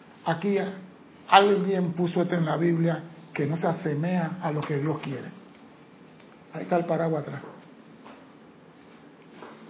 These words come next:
Y repito ese, no, no se disfruta el mal de otro, porque lo que tú disfrutas hoy, como dice el mar, de la cabeza que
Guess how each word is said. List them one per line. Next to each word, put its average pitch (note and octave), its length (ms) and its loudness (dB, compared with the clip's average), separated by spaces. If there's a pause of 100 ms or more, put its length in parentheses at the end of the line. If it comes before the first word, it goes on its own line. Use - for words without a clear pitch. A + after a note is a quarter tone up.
(2250)
Y F3 120 4
repito G3+ 480 6
ese, F3+ 220 6
no, F#3+ 440 8 (460)
no F#3+ 160 6
se A3+ 180 8
disfruta F3+ 920 4
el D#3 120 2
mal F#3 340 6
de E3+ 80 4
otro, F#3 280 4 (800)
porque E3 240 2
lo E3 100 2
que E3 120 0
tú G#3+ 180 4
disfrutas G3+ 560 4
hoy, F#3+ 340 4 (840)
como E3 240 2
dice G3+ 180 4
el F3+ 80 4
mar, G3 300 4
de E3 240 2
la D#3 120 -2
cabeza G3 460 -2
que D#3+ 280 0